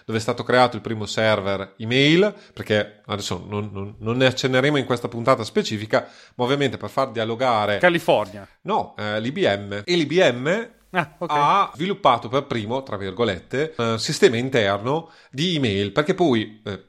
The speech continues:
Speaker 1: anche qui apro e chiudo una parentesi, ovviamente la comunicazione, eh, all'interno, eh, dei dipartimenti, eh, veniva attraverso memo e telefonate.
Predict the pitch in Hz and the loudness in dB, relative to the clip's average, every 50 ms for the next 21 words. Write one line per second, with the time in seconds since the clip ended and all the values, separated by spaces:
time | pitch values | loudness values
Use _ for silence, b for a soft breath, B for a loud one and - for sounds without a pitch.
0 | _ _ - 107 104 - 120 - 131 127 107 - - 120 - 135 113 - 139 131 | _ _ -8 -8 -6 -8 -6 -2 0 0 0 2 2 2 2 2 0 -2 -2 0
1 | 117 107 104 - 156 156 131 98 95 92 90 104 107 123 139 135 135 B B B | 0 0 2 4 4 4 4 2 0 -4 -6 -6 -4 -4 -4 -4 -6 B B B
2 | B B B 110 110 127 143 143 127 110 107 107 107 135 156 156 - 156 156 156 | B B B -4 -2 0 0 0 0 0 0 0 2 2 2 0 -2 -4 -4 -4
3 | 156 143 - 170 160 - - 175 165 139 120 110 110 107 104 101 98 95 95 B | -4 -2 -2 -2 -2 -2 0 0 2 2 2 2 0 0 -2 -2 -4 -4 -8 B
4 | B B B B B _ - 113 107 104 107 - - 123 120 131 127 123 - 143 | B B B B B _ -6 -4 -2 -2 -2 -2 -2 0 0 0 -2 -2 0 2
5 | 143 156 165 160 160 160 156 151 147 127 76 104 101 98 98 95 _ 117 123 117 | 4 4 4 2 0 0 0 0 0 -2 -2 -4 -6 -6 -8 -10 _ -6 -6 -4
6 | 123 117 - 131 120 110 - - 123 156 175 127 95 95 90 87 - 95 85 - | -2 2 4 4 4 2 -2 -2 0 0 0 0 0 -4 -6 -8 -8 -8 -8 -10
7 | - _ - 110 107 104 98 131 160 160 143 135 139 185 185 185 131 127 120 104 | -14 _ -8 -8 -8 -4 -2 -2 0 0 0 2 4 4 2 2 2 2 2 0
8 | 98 - - 120 127 160 147 104 107 117 151 185 185 - 113 104 - 104 98 - | 0 -2 -4 -4 -2 0 0 0 0 0 -2 -2 -2 -4 -6 -4 -2 -2 -2 -2
9 | - 117 143 160 127 95 98 - 95 90 92 - | -2 0 2 2 2 2 -2 -6 -10 -10 -10 -14